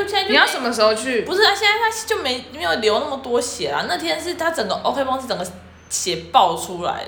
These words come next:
Speaker 1: 是，是爆到外面，你知道吗？你看这个 OK 绷，哟呼。
Speaker 2: 等一下，等一下，因为那个打牌的人问我说：“是你家门口哈？”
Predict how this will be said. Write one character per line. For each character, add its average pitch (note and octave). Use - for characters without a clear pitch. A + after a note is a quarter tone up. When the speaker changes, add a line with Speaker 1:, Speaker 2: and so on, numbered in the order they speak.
Speaker 1:
是， C4
是 D4+
爆 B3+
到 B3
外 B3
面， F#3
你 D3
知 D3+
道 E3
吗？ D#3+
你 E3+
看 B3+
这 B3+
个 A3+
OK A3
绷， E3+
哟 G3
呼。 E4
Speaker 2:
等 A4+
一 -
下， F4
等 D4
一 D4+
下， F4
因 F4
为 -
那 E4+
个 C#4+
打 G#3+
牌 G#3+
的 G#3+
人 G#3
问 B3+
我 A3
说 A#3
：“是 D4
你 F#3
家 G#3
门 F#3+
口 F3+
哈？” C#4+